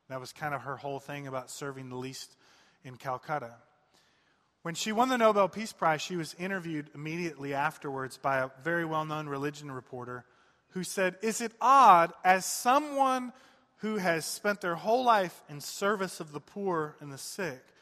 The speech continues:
to receive so much attention. And she said to the reporter, "Are you familiar with the Christian story?" And the reporter said, "Yes."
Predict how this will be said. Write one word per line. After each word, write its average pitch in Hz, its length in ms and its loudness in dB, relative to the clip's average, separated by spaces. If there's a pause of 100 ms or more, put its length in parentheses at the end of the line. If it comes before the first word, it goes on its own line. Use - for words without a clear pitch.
(240)
to 196 120 -6
receive 180 420 -6
so 202 260 -4
much 196 260 -6
attention. 175 540 -12 (960)
And 160 140 -12
she 196 180 -8
said 247 280 -2
to 254 100 -10
the 220 100 -2
reporter, 190 460 0 (360)
"Are 202 100 2
you 277 160 -2
familiar 240 540 -4
with 190 280 -8
the 180 80 -6
Christian 185 440 -10
story?" 170 420 -6
And 156 80 -10
the 147 60 -6
reporter 151 380 -8
said, 123 200 -14
"Yes." 147 500 -4